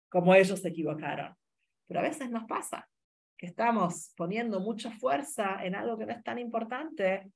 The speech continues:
¿A quién no le pasó con el celular en la mano, por ejemplo?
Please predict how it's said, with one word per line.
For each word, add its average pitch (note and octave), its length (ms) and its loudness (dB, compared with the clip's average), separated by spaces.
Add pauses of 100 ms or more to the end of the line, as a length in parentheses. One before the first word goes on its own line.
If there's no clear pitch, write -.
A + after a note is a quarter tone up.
(160)
¿A A3 80 -6
quién D4 160 -2
no D#4 80 0
le B3 140 0
pasó D#3 480 -4
con E3 120 -8
el E3 80 -6
celular E3+ 380 0
en F3+ 80 0
la E3+ 80 0
mano, E3+ 300 -4
por F#3 100 -6
ejemplo? F#3+ 680 -4